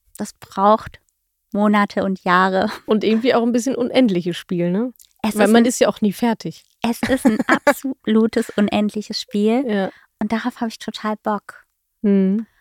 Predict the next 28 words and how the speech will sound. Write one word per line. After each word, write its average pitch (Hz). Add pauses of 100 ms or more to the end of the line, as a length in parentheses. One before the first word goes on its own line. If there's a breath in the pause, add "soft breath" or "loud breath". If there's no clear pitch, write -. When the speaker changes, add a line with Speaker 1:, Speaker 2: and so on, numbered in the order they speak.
(260 soft breath)
Speaker 1:
Und 202
das 202
macht 214
mir 208
auch 190
keine 190
Angst, 240 (420)
vor -
allem 226
auch, 226 (260)
weil 214
man 214
ja 208
die 208
Erfolge 214
auch 202 (320)
sieht 208
oder 185
dem, 180 (120)
dem 185
Progress, 202
den 190
man, 185 (580 soft breath)
den 208
Speaker 2:
Ja. 196
Speaker 1:
man 190
macht -
und, 190